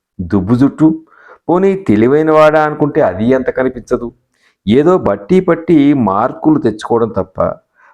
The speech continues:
మరి అతనిలో ఏం గొప్పతనం ఉందని విమల అతని వివాహం చేసుకుంది? తల్లిదండ్రులు ఎదిరించి వెళ్ళిపోయారు కదా,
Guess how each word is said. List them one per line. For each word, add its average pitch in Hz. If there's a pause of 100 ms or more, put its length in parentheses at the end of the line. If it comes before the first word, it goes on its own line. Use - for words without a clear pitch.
(140)
మరి 180
అతనిలో 170
ఏం 151
గొప్పతనం 170
ఉందని 156
విమల 123
అతని 127
వివాహం 120
చేసుకుంది? 104 (640)
తల్లిదండ్రులు 165
ఎదిరించి 156 (720)
వెళ్ళిపోయారు 110
కదా, 120